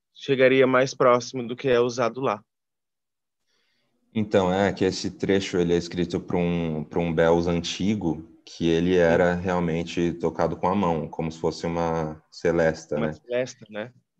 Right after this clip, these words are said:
Speaker 2: É, e tem muita orquestra que não faz no bells percussivo, né?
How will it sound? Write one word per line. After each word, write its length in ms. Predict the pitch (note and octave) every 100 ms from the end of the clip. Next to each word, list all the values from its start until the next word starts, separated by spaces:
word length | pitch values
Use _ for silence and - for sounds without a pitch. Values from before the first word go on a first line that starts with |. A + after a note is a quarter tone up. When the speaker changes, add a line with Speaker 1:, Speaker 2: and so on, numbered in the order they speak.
| _ _ _ _ _
Speaker 2:
É, 380 | - A2 A2 F2
e 180 | D#2+ E2+
tem 180 | E2+ A#2+
muita 280 | F#2 F#2 A2+
orquestra 540 | G2+ G2+ F#2 E2+ A2
que 300 | A2 C3+ C#3
não 240 | B2+ F#2 G#2+
faz 420 | - F2+ F2 F2+ F2+ -
no 220 | G#2 G#2+
bells 520 | G2+ F2+ E2 F2 -
percussivo, 720 | - F2 - - G#2 E2 D2+
né? 180 | D2+ D2